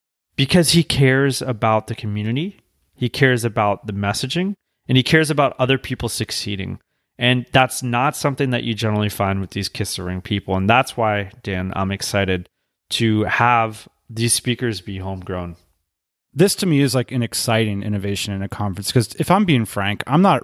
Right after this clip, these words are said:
Speaker 2: really even a big fan of the keynote format where you put one person up on stage and everybody listens to what they have to say, it's a really difficult thing to do well and to be relevant to so many different sorts of people. So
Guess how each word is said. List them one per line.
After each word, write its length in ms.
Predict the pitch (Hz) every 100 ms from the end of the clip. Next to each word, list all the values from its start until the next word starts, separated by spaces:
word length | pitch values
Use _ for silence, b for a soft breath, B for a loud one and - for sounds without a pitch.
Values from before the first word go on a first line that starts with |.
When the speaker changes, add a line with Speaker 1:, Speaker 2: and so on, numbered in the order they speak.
| 113
Speaker 2:
really 280 | 123 120
even 260 | 110 110 110
a 40 | 95
big 240 | 107 98
fan 380 | - 101 98 95
of 280 | 101 95 92
the 300 | 95 92 90
keynote 560 | - 120 101 92 -
format 540 | - - 104 95 82 -
where 120 | 110
you 100 | 101
put 180 | 98 -
one 220 | 104 110
person 300 | 107 107 -
up 120 | 101 -
on 140 | 101
stage 500 | - 101 92 92 82
and 340 | 87 90 87 -
everybody 340 | 110 98 98
listens 380 | 95 95 95 87
to 140 | -
what 100 | 95
they 80 | 92
have 80 | 87
to 80 | 82
say, 420 | - 107 95 87 - _ _ _ _ _ -
it's 120 | 160
a 60 | 160
really 220 | 226 180
difficult 460 | 131 - 117 117 -
thing 180 | 120 113
to 160 | 123
do 220 | 104 110
well 360 | 113 104 101 135
and 120 | 120
to 100 | 110
be 140 | 98 107
relevant 480 | 101 107 107 110 -
to 140 | 110
so 180 | - 107
many 140 | 101
different 260 | 98 98 104
sorts 180 | 113 92
of 60 |
people. 280 | - 151 131
So 340 | - 107 101